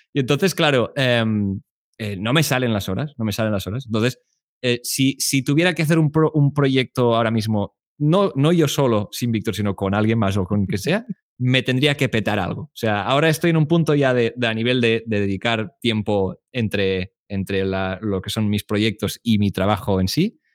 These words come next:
Speaker 2: Y
Speaker 1: en el
Speaker 2: tu
Speaker 1: que es
Speaker 2: vida,
Speaker 1: wo-,
Speaker 2: también hay que vivir,
Speaker 1: y tu
Speaker 2: ¿no? Un
Speaker 1: vida, sí,
Speaker 2: poco.
Speaker 1: por eso, por eso.
Speaker 2: <laughs>
Speaker 1: Que es one in, one out. O sea, si entra uno, sale otro. Es así.
Speaker 2: Claro.
Speaker 1: Y de hecho estoy en, en proceso de cerrar muchos de estos, mm, otros proyectitos que tengo, de webs y tal,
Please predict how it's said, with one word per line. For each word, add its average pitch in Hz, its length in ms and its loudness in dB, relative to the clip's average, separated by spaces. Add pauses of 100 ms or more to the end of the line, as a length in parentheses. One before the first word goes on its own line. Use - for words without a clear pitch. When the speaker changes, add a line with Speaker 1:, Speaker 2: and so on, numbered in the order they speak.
(280)
Speaker 2:
Y 117 80 0
Speaker 1:
en 107 60 4
el 101 40 0
Speaker 2:
tu 101 80 2
Speaker 1:
que 127 100 8
es 151 80 6
Speaker 2:
vida, 131 80 4
Speaker 1:
wo-, 120 160 2
Speaker 2:
también 127 220 6
hay 160 60 2
que 156 160 2
vivir, 120 200 4
Speaker 1:
y 98 40 -2
tu 101 80 2
Speaker 2:
¿no? 113 40 6
Un 147 60 8
Speaker 1:
vida, 185 220 6
sí, 131 100 4
Speaker 2:
poco. 185 80 6
Speaker 1:
por 113 140 2
eso, 131 200 2
por 101 140 0
eso. 165 300 -4
Speaker 2:
<laughs> 151 280 4
Speaker 1:
Que 113 100 4
es 131 120 0 (120)
one 143 220 4
in, 180 180 6
one 127 180 4
out. 95 240 -4
O - 60 -20
sea, 95 380 -2
si 110 260 0
entra 143 240 2
uno, 170 160 4
sale 101 280 -2
otro. - 180 -12 (120)
Es 113 240 0
así. 98 200 -4
Speaker 2:
Claro. 98 300 -2 (280)
Speaker 1:
Y 107 120 0
de 107 60 2
hecho 113 140 0
estoy 147 460 2
en, 117 260 0
en 117 120 0
proceso 117 420 2
de 139 340 0 (380)
cerrar 123 400 0
muchos 139 400 2
de 131 80 0
estos, 131 340 -4
mm, 131 220 -2
otros 127 320 0
proyectitos 123 640 2
que 120 120 -2
tengo, 135 380 0
de 120 100 2
webs 120 400 2
y 123 80 2
tal, 139 320 -2